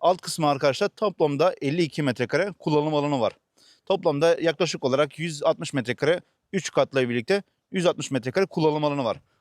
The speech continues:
Arsamız emsallerine göre, e, fiyat olarak gerçekten çok uygun. Altı milyon yüz elli bin T L. Bölgede yapılan villalar on beş ile yirmi arası fiyatlarla var arkadaşlar.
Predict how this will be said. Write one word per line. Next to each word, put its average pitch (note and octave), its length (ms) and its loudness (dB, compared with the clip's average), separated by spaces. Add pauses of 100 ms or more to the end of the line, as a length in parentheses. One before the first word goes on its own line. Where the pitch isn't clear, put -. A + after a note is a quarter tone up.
Arsamız D#3+ 460 0
emsallerine D#3+ 640 0
göre, D3+ 240 2 (380)
e, C3 240 -2
fiyat F3 260 0
olarak D3+ 260 0
gerçekten D3+ 440 0
çok D3+ 240 -2
uygun. G2+ 200 -6 (220)
Altı D3 300 0
milyon D#3 220 -2
yüz C#3 140 -2
elli C#3 180 0
bin C3 120 -2
T G#2 160 -4
L. F#2 80 -4 (400)
Bölgede D#3 340 2
yapılan E3 500 2
villalar E3 360 2 (300)
on E3+ 280 2
beş C#3 140 2
ile C3+ 140 0
yirmi C#3 260 0
arası D#3+ 460 0 (220)
fiyatlarla D3+ 540 2
var B2+ 140 2
arkadaşlar. A#2 600 0